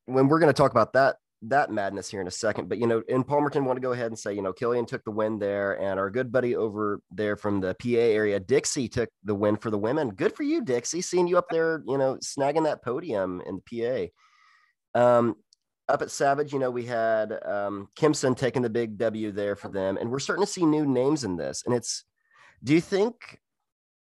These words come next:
do you think we're starting to, like, see a new change in O C R? Like, the pros are, like, starting to find other things to do, like Rebecca, who's now, you know, going into a residency?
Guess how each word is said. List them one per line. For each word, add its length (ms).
do 140
you 80
think 280
we're 80
starting 280
to, 120
like, 460
see 280
a 60
new 160
change 380
in 80
O 80
C 240
R? 280
Like, 240
the 60
pros 500
are, 100
like, 200
starting 240
to 40
find 180
other 160
things 260
to 80
do, 200
like 180
Rebecca, 360
who's 320
now, 400
you 120
know, 100
going 200
into 120
a 60
residency? 640